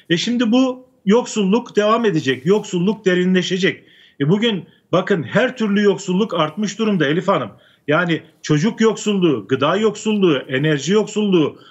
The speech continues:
barınma yoksulluğu, öğrenci yoksulluğu, çalışan yoksulluğu diye bir kavram ortaya çıktı bu ülkede. Çalışanların çok önemli bir kısmı E, yani yüzde altmışa yakın bir kısmı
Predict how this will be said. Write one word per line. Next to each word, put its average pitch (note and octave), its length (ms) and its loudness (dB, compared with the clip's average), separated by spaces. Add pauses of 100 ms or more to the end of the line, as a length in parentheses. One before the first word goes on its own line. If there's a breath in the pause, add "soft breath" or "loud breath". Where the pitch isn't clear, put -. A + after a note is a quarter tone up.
(140 loud breath)
barınma D#3+ 420 0
yoksulluğu, G3+ 560 2
öğrenci D#3 640 0
yoksulluğu, F#3+ 760 0 (340 soft breath)
çalışan A#3 460 -2
yoksulluğu F3+ 640 0
diye A3+ 180 0
bir A3+ 140 -2
kavram G#3+ 360 0
ortaya F#3 320 0
çıktı - 280 -10
bu B2 60 -4
ülkede. B2 340 -8 (360 soft breath)
Çalışanların G#3 880 0 (340 loud breath)
çok A#3 220 0
önemli G3+ 380 0
bir F3 100 -2
kısmı D#3+ 460 0 (460 soft breath)
E, A#2+ 80 -4
yani D3+ 400 0
yüzde F3 580 2
altmışa E3+ 460 -2
yakın F#3 360 0
bir F3+ 120 0
kısmı E3+ 320 0